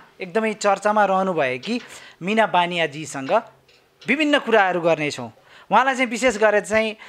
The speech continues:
अ, चार सय बिस चोथाले <laughs> भन्नुहुन्छ उहाँले, होइन? त्यो पनि थिएको एकदमै चर्चामा छ। उहाँसँग, अ, हामीले प्रत्यक्ष कुराकानी गर्न आइपुगेका छौँ आज।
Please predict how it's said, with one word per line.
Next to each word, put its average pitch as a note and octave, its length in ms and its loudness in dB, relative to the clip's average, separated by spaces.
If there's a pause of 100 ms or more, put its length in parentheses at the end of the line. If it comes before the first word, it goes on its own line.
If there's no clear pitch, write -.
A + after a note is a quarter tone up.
(160)
अ, D#3 160 2
चार G3+ 220 4
सय G#3+ 180 -2
बिस G3+ 240 -4
चोथाले F#3+ 460 2
<laughs> E3+ 140 -2
भन्नुहुन्छ F#3 340 0
उहाँले, F3+ 360 4
होइन? A#3 600 -2
त्यो A3+ 220 2
पनि A3+ 160 -4
थिएको G3 220 0
एकदमै G#3+ 420 0
चर्चामा F#3 500 2
छ। - 120 -8
उहाँसँग, A3+ 880 -2
अ, D3+ 580 2
हामीले G3+ 300 2
प्रत्यक्ष G#3+ 460 0
कुराकानी F#3+ 560 0
गर्न F3 160 4
आइपुगेका E3+ 560 2
छौँ G#3+ 200 -2
आज। G#3+ 140 0